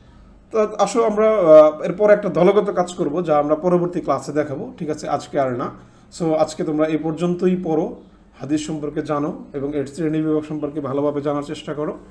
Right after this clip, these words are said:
আর আশা করি আমি তোমাদেরকে কিছুটা বোঝানোর চেষ্টা করেছি, এটা তোমাদের জন্য সহজ হবে।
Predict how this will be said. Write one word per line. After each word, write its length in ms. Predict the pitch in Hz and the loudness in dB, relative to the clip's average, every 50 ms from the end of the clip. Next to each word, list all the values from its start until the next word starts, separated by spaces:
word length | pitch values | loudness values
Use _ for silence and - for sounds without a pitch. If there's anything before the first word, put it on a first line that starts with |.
| - - - - - - - - _ _ | -20 -20 -20 -20 -20 -20 -20 -20 _ _
আর 720 | - 147 139 135 135 131 131 131 131 127 131 131 131 139 - | -6 -4 -2 -2 -2 -2 -2 -2 -4 -4 -6 -6 -8 -8 -8
আশা 220 | - 143 - 170 151 | -8 -6 -6 -4 -2
করি 180 | 175 180 180 | 0 2 2
আমি 120 | 170 165 156 | 2 0 -2
তোমাদেরকে 340 | 175 165 160 160 160 165 | -4 -4 -4 -4 -6 -8
কিছুটা 280 | 156 170 - 160 - 156 | -10 -10 -14 -10 -10 -8
বোঝানোর 320 | 143 156 160 156 160 165 | -6 -4 -4 -4 -4 -4
চেষ্টা 260 | 165 165 160 - 202 180 | -6 -8 -10 -10 -8 -6
করেছি, 300 | 175 180 175 175 247 208 | -4 -6 -6 -6 -6 -8
এটা 140 | 175 165 | -6 -6
তোমাদের 300 | 151 147 147 143 139 139 | -6 -4 -4 -4 -4 -6
জন্য 200 | 135 143 139 135 | -6 -6 -8 -10
সহজ 380 | 131 - 160 143 139 135 127 151 | -10 -8 -6 -6 -4 -4 -4 -6
হবে। 140 | 185 240 | -6 -6